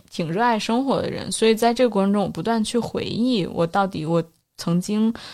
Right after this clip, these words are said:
很喜欢的东西是什么，或者说生活中能够提供给我一点一滴快乐的东西都有什么。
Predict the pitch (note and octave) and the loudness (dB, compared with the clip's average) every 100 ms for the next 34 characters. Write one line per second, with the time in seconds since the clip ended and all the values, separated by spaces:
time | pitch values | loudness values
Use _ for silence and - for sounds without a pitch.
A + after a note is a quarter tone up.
0 | - - G3 - F#3+ D#3+ E3+ G#3 B3 A#3 | -6 -2 0 0 -2 -2 -2 0 2 0
1 | - D#4 - - D#3+ E3+ - G3+ A3 F3+ | -2 -4 -4 -6 -6 -6 -6 -4 -2 -2
2 | - G#3 - - - - B3+ B3+ G#3+ G#3 | 0 0 0 -10 -10 0 4 4 2 4
3 | G#3 F3 E3+ A#3 A3+ - F3+ G#3+ A3+ F#3 | 4 4 4 2 2 0 0 2 2 0
4 | F#3+ F#3 E3+ E3+ F3+ G#3 - A#3 G3 E3+ | 0 -4 -4 -2 -2 -4 -2 2 2 2
5 | G3+ A3 C4 - F3+ G3 G#3+ - - - | 0 0 0 -4 -2 -2 -2 -4 -8 -10
6 | - - | -10 -12